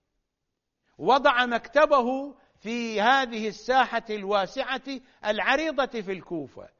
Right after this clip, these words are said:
في النجف. وهذا التعبير "طرح رحله" لأنه كان مطمئنا آمنا، لأن النجف ستبايعه. وحينما نتحدث عن النجف، فإن النجف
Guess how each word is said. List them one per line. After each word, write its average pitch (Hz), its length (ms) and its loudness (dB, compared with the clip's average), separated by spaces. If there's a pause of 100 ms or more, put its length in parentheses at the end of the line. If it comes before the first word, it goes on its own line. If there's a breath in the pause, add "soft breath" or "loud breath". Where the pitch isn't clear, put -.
في 202 80 -6
النجف. 233 520 0 (1900)
وهذا 302 380 10
التعبير 294 800 2 (360)
"طرح 330 360 8
رحله" 247 720 2 (640)
لأنه 220 500 0
كان 262 400 0
مطمئنا 233 1040 -4
آمنا، 185 480 -6 (460)
لأن 185 380 -6
النجف 226 760 -2 (140)
ستبايعه. 180 1080 -4 (500)
وحينما 190 520 -4
نتحدث 175 640 -6
عن 165 260 -8
النجف، 208 540 -4 (600)
فإن 170 340 -8
النجف 214 500 -2